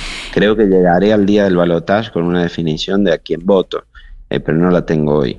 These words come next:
Pero sí creo que hay que votar. Me parece que simplemente ir a votar en blanco es dejar la decisión en manos de otros cuando nosotros también somos ciudadanos que debemos decidir el futuro de nuestro país.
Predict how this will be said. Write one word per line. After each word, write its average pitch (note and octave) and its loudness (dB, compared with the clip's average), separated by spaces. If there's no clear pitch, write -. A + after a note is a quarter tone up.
Pero - 0
sí A2+ 0
creo G#2 0
que G2 -2
hay F2+ 0
que F2+ -2
votar. D#2 0
Me D2 -6
parece G#2+ -2
que G2 -2
simplemente G2 0
ir F2+ 2
a - 2
votar F2 0
en F2 0
blanco G#2 -2
es F2 -6
dejar D#2+ -6
la E2+ -2
decisión E2+ -2
en E2 0
manos E2 -2
de F2+ 2
otros - -2
cuando D#2+ -4
nosotros - -6
también D#2 0
somos D#2+ -4
ciudadanos E2 -2
que - -6
debemos D#2 -4
decidir D2+ -2
el - -10
futuro - -6
de D2+ -2
nuestro - -6
país. - -2